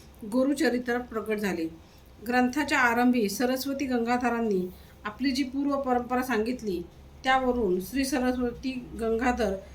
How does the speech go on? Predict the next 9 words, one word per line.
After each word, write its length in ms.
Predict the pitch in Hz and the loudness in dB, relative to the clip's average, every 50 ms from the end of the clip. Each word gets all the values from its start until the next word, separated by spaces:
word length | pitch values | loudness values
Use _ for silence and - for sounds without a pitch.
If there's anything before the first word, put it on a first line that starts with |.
| - - - - | -14 -14 -8 -6
हे 60 | 269 262 | -4 -4
आपस्तंभ 800 | 254 220 233 254 262 262 294 302 302 - - 285 262 247 247 254 | -2 0 2 2 2 2 0 -2 -2 -2 0 0 2 2 2 0
शाखेचे 720 | 254 - 240 226 226 - 269 220 - 262 233 185 180 180 - - - - - - - - | 0 0 0 0 -2 -2 -4 -4 -2 -2 -2 -2 -2 -4 -10 -16 -20 -20 -20 -20 -14 -6
क-, 500 | - 233 226 220 220 220 220 208 214 - | -2 0 0 2 2 2 0 0 -2 0
कौंडिण्य 580 | 254 247 233 240 233 262 285 285 285 277 285 294 | 2 2 2 2 2 4 4 4 6 6 4 2
गोत्री, 420 | - 233 262 226 - - 247 285 320 - | 2 2 2 0 2 2 0 0 0 -2
अ, 440 | 247 - - 202 214 214 208 208 208 208 214 | -6 -8 -4 -2 0 2 4 4 4 2 2
ब्राह्मण 360 | 220 233 220 226 247 247 240 | 2 2 2 4 4 4 4
होते. 360 | 220 196 - 196 180 175 170 | 2 0 -2 -2 -4 -4 -6